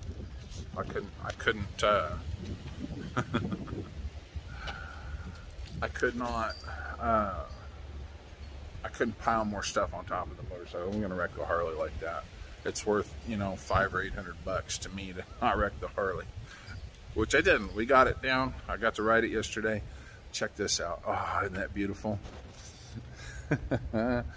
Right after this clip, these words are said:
Got to ride the Harley downtown. Since I got here, I've been just dying to ride a motorcycle downtown.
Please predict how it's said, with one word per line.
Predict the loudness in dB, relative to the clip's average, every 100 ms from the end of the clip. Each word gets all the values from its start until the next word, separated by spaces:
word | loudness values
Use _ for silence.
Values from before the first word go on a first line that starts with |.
| -12 -12 -12 -12 -6
Got | -2 0
to | 6
ride | 6 6
the | 8
Harley | 8 8 6
downtown. | 4 4 2 2 2
Since | 2 2 4
I | 4
got | 6 4 6 6
here, | 6 6
I've | 4
been | 0 -2
just | 0 0 0
dying | 4 8 8 6
to |
ride | 6 4 4
a |
motorcycle | 2 2 2 2 2 0 -4
downtown. | -2 -4 -4 -4 -2 -4